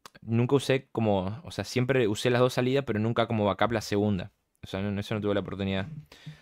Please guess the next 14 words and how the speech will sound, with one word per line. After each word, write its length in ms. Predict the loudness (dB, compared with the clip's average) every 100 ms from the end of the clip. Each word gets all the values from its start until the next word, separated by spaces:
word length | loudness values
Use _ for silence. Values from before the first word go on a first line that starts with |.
| _ _ -4
Después, 760 | 0 2 4 4 4 -4 -14 -4
el 220 | 2 6
Wi-Fi 400 | 6 6 6 6
anda 140 | 6
bastante 380 | 4 4 2 4
bien, 180 | 4 2
and-, 160 | 2 2
llega 180 | 4
bastante 360 | 4 4 2 4
lejos 280 | 2 4 4
y 60 |
anda 140 | 4 4
bastante 300 | 4 4 6
rápido. 360 | 6 6 -2